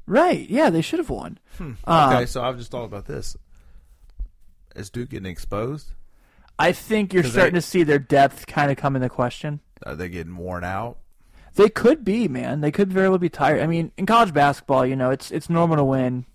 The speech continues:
Speaker 1: when you go eight deep.
Speaker 2: Right.
Speaker 1: But right now, they're eight deep.
Speaker 2: That's not very good.
Speaker 1: Right. They look like they're, like, three deep.
Speaker 2: Yeah.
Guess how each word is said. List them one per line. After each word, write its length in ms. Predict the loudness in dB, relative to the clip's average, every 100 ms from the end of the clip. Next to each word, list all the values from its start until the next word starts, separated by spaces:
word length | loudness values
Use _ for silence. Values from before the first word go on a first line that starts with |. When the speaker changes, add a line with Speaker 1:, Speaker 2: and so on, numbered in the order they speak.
| _
Speaker 1:
when 140 | -6 -2
you 60 |
go 80 | -2
eight 200 | -2 -6
deep. 280 | -8 -12 -14 -12
Speaker 2:
Right. 240 | -10 -10 -12 _ -20 -20 -20 -12 0
Speaker 1:
But 240 | 2 2
right 240 | 2 0
now, 280 | 0 0 0
they're 160 | 0 0
eight 280 | -2 -6 -4
deep. 360 | -2 -2 -4 -14 -20 -20
Speaker 2:
That's 220 | -18 -16 -12
not 240 | -10 -10
very 240 | -12 -14
good. 300 | -14 -16 -16 -8
Speaker 1:
Right. 260 | 0 2 2
They 120 | 2
look 120 | 0
like 160 | -2 -2
they're, 140 | -2
like, 220 | -2 -4 -8
three 260 | -4 -2
deep. 320 | -2 -8 -12 -16 -14
Speaker 2:
Yeah. 280 | -12 -12